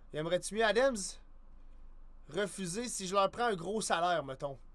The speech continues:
Arvidsson. Arvidsson est roi. Deux gros salaires, ça passe pas, ok. Malheureusement, ça passe pas, donc je vais devoir échanger mon choix de deux, ça c'est sûr et certain. Le quarante-huitième avec.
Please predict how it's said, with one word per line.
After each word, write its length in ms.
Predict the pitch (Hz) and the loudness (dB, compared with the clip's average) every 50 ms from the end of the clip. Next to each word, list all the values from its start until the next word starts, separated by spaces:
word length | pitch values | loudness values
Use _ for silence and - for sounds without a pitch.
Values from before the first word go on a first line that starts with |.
| - - - - - - - | -18 -18 -18 -18 -18 -10 -4
Arvidsson. 800 | - 160 180 190 180 185 190 175 165 - - - 202 208 185 185 165 156 - - - - - - - - - - - - - | 2 4 4 4 4 2 -2 -4 -4 -4 -4 -4 -4 -4 -4 -6 -8 -10 -14 -20 -20 -20 -20 -20 -20 -20 -20 -20 -20 -8 2
Arvidsson 600 | - 170 196 196 185 208 190 156 - 240 247 220 | 6 6 8 8 6 2 0 0 0 0 2 2
est 100 | 214 185 | 2 2
roi. 340 | 151 143 143 156 180 190 180 - - - - - - - - - - - - - - - - - - - - - - - - | 2 2 4 8 8 8 8 6 0 -12 -16 -16 -18 -18 -18 -18 -20 -20 -20 -20 -20 -18 -18 -18 -18 -18 -18 -18 -16 -10 -2
Deux 220 | 151 180 190 196 | 2 4 4 4
gros 200 | 170 165 175 160 | 4 2 0 0
salaires, 360 | 151 - 143 135 143 139 131 | 2 0 0 2 2 0 0
ça 160 | - 143 123 | -2 -6 -6
passe 360 | 120 - 135 123 120 113 - - | -6 -4 -2 -2 -2 -4 -8 -12
pas, 200 | - 117 117 113 | -10 -10 -10 -10
ok. 160 | 110 - 110 107 - - - - - - - - - - - - - - - - - - - - - - - | -10 -14 -16 -16 -14 -14 -14 -14 -14 -14 -16 -16 -16 -16 -18 -18 -18 -18 -18 -18 -18 -18 -16 -16 -16 -10 2
Malheureusement, 600 | 151 165 196 220 226 226 226 214 180 220 254 247 | 8 10 12 12 12 12 10 8 8 6 6 6
ça 200 | - - 226 202 | 6 6 4 4
passe 360 | - - 208 202 190 180 - | 6 8 10 10 10 10 8
pas, 200 | - 196 226 233 220 | 4 8 8 10 10
donc 160 | 208 185 170 | 10 8 6
je 80 | 160 175 | 4 2
vais 100 | 190 175 | 4 6
devoir 580 | 185 190 180 156 185 196 208 208 208 196 185 | 8 6 6 8 8 6 8 8 6 6 4
échanger 520 | 175 180 165 - 202 190 180 170 160 208 208 | 2 0 2 4 6 6 6 6 4 2 0
mon 180 | 196 180 170 | 0 2 0
choix 380 | 156 - - 196 190 196 196 - | 0 -2 0 2 6 6 6 6
de 140 | 175 165 156 | 4 2 0
deux, 320 | 135 143 180 196 208 202 | 2 4 6 6 6 4
ça 180 | - - 185 - | 2 0 -2 -2
c'est 160 | - 165 151 | -2 -2 -2
sûr 220 | - - 190 170 | -2 -2 -2 -2
et 60 | 180 | -2
certain. 560 | 170 - 175 147 - - - 180 185 190 190 175 | -2 -2 -2 -2 -2 -2 0 0 0 2 2 0
Le 100 | 165 151 | 0 -2
quarante-huitième 960 | - - 220 185 185 180 185 180 - - 170 160 - - - 175 175 170 165 | 0 2 4 4 4 4 2 0 0 -4 -8 -10 -8 -6 -2 -2 -2 0 0
avec. 580 | 151 139 127 139 127 117 - - - - - | 0 -2 -2 -4 -10 -10 -10 -14 -14 -14 -16